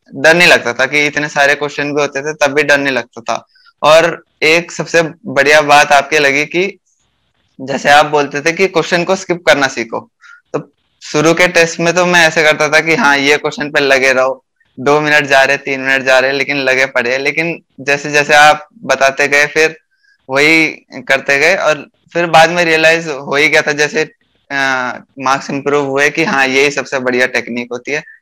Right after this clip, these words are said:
और एक जो आप बोलते थे कि पेपर को पुराना करो, तो रियल पेपर में मैं मैथ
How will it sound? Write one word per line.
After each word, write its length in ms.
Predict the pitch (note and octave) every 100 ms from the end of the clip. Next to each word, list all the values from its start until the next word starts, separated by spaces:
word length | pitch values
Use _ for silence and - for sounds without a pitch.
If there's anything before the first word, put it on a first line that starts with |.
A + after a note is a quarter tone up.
| _ - - -
और 420 | D3 E3 E3+ -
एक 320 | E3 F3 F3 _ C#3+
जो 200 | C#3+ D#3+
आप 180 | E3+ E3
बोलते 320 | D3 C#3+ D#3
थे 120 | E3
कि 120 | F#3
पेपर 400 | F#3+ D#3 D3 E3
को 100 | E3+
पुराना 400 | F3 D3+ C3+ C3+
करो, 260 | B2+ A#2 A#2
तो 300 | - D#3+ D#3 _ _ _ _ _ -
रियल 300 | C#3 C#3+ E3
पेपर 340 | F3+ F3+ F3+ F#3
में 100 | F#3+
मैं 300 | F#3+ G3 -
मैथ 280 | D3 D3